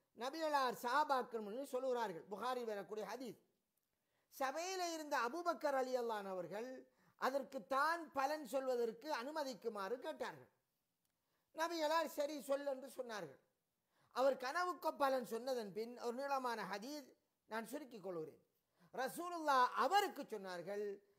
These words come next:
"நீ சரியாகவும் சொன்னீர், பிழையாகவும் சொன்னீர்" என்றார்கள். அபூபக்கர் ரலியல்லாஹு அன்ஹு யார்? இந்த உம்மத்திலே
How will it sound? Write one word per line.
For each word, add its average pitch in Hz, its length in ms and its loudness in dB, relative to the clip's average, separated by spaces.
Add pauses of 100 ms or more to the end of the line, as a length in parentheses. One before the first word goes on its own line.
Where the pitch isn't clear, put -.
(200)
"நீ 175 120 -12
சரியாகவும் 294 840 0
சொன்னீர், 302 500 -4
பிழையாகவும் 240 580 0
சொன்னீர்" 180 340 -10
என்றார்கள். 123 400 -14 (1000)
அபூபக்கர் 339 460 0
ரலியல்லாஹு 294 600 4
அன்ஹு 262 80 -8
யார்? 262 260 0 (1040)
இந்த 196 160 2
உம்மத்திலே 302 1000 4